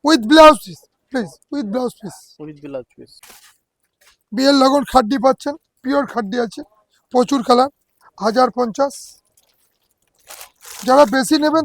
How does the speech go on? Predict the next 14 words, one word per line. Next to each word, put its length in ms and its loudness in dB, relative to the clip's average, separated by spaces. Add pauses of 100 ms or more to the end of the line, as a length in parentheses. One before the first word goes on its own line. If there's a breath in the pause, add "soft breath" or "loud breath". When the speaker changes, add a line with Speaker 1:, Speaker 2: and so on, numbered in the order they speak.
Speaker 1:
তাদের 240 2
জন্য 140 -4 (140)
সাড়ে 260 2
আটশো 300 -4
হবে। 160 -10 (4000)
সুন্দর 340 -8
সুন্দর 300 -6
all 160 4
over 160 0 (100)
কাজ, 160 0 (500 loud breath)
আঁচলগুলো 400 -6 (120)
সুন্দর 240 -8 (100)
আছে, 180 -20 (1900)
মাত্র 240 2